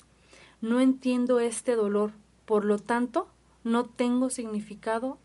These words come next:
ante él". De ese modo, esta lección se transforma en una herramienta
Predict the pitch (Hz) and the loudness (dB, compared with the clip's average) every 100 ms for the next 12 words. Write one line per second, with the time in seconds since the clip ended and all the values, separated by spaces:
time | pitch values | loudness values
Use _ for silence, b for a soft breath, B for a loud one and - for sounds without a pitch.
0 | - 196 190 190 196 190 185 _ _ b | -8 -6 -6 -8 -6 -8 -10 _ _ b
1 | b b b - 214 240 254 285 247 240 | b b b -2 2 4 2 2 2 2
2 | 240 262 - 240 - 269 226 220 233 220 | 0 -2 -4 -6 -2 0 0 -2 -4 -4
3 | 220 262 220 208 - 226 226 233 226 240 | -6 -4 -4 -4 -2 -4 -2 -4 -2 -2
4 | 254 233 208 214 220 220 285 | -2 -2 -2 -4 -6 -6 -8